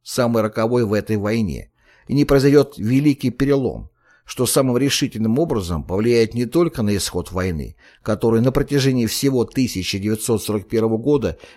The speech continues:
немцы считали почти выигранной, но и на судьбу Третьего Рейха, ошеломляющие победы которого так стремительно вознесли немцев на головокружительную высоту,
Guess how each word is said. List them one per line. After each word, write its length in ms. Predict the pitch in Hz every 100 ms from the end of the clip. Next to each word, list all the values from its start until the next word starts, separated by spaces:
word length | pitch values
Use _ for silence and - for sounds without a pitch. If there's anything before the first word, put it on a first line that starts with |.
| -
немцы 400 | 135 131 - 117
считали 420 | - 120 120 113
почти 460 | - 113 - 131
выигранной, 720 | 117 123 117 80 73 62 62 - _ _ _
но 200 | 98 110
и 40 | 135
на 100 | 147
судьбу 340 | - 143 147
Третьего 480 | 139 123 120 127 120
Рейха, 480 | 117 104 78 - - _ - _ -
ошеломляющие 760 | 90 - 123 135 139 135 139
победы 480 | - 139 156 202 110
которого 520 | - 90 - 92 90
так 240 | 80 135 127
стремительно 720 | - 135 143 190 156 110 107
вознесли 500 | 117 127 131 143 135
немцев 480 | 135 147 - 107 - - -
на 160 | 113 123
головокружительную 880 | 131 127 127 127 143 135 120 117
высоту, 640 | 113 110 131 135 - 67